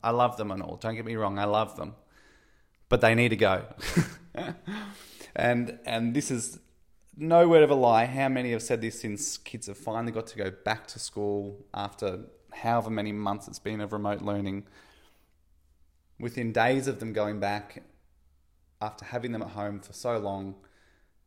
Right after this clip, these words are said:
you miss 'em already. The house is quiet, you've got extra time on your hands, you just don't know what to do with yourself.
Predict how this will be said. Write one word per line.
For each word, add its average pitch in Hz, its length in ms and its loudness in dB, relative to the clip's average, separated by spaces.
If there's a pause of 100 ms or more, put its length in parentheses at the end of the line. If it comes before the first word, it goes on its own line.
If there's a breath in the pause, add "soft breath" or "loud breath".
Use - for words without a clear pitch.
(240)
you 110 180 -6
miss 113 220 -2
'em 90 200 -8 (120)
already. 107 440 -2 (440)
The - 80 -10
house 113 300 -4
is 107 100 -10
quiet, 101 440 0 (120)
you've 104 140 -12
got 107 160 -2
extra 107 240 -6
time 101 260 -4
on 98 80 -6
your 104 100 -4
hands, 104 500 -6 (1080 soft breath)
you 107 300 -12
just 104 220 -12
don't 117 120 0
know 107 60 -2
what 101 80 -8
to 98 60 -14
do 110 320 -2
with 117 200 -4
yourself. - 420 -14